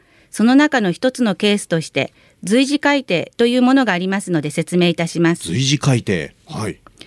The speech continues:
Speaker 1: 随時改定とは、基本給など毎月固定的に支払われている賃金が上がったり下がったりした場合で、かつ上がった月から、あるいは下がった月から、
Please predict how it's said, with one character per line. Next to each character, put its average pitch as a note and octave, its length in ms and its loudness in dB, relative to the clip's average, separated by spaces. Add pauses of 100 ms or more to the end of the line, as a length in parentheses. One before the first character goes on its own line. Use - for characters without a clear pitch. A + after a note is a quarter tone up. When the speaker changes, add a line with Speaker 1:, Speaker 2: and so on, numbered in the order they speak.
(320)
Speaker 1:
随 B3+ 200 2
時 C#4+ 120 0
改 D#4 240 2
定 A3 180 0
と E3+ 140 -2
は、 D3+ 200 -2 (220)
基 - 140 -4
本 B3+ 240 4
給 B3+ 200 2
な B3 140 2
ど F#3 220 -2 (240)
毎 A#3+ 240 2
月 - 240 -4
固 G3 160 -2
定 C4+ 200 2
的 C4 280 -2
に C4 100 4
支 B3 140 -2
払 B3 240 0
わ C4 100 2
れ C4 120 0
て F#3+ 120 -2
い F3+ 60 0
る E3 100 -2
賃 G3+ 300 0
金 E3 180 2
が C3 220 -4 (360)
上 F#3 100 -2
が A3 100 0
っ B3 120 -6
た C4 120 0
り A3 100 -4
下 F3+ 140 -2
が A3 100 0
っ B3+ 80 -8
た A#3 100 -2
り F#3 120 -2
し - 60 -10
た E3 120 -2
場 D#3 180 0
合 D#3 180 0
で、 D3+ 200 -2 (320)
か B3+ 160 -2
つ - 260 -6 (240)
上 F3+ 120 -2
が A#3 100 0
っ B3 80 -6
た - 140 -2
月 B3+ 240 -6
か F#3+ 120 -2
ら、 D#3 180 -6 (360)
あ G3+ 120 0
る C4+ 100 4
い C#4+ 80 4
は A3 80 2
下 F#3 160 -2
が A3 80 0
っ B3+ 80 -4
た G3+ 120 -4
月 F3 220 -14
か D#3 140 -4
ら、 C3+ 180 -4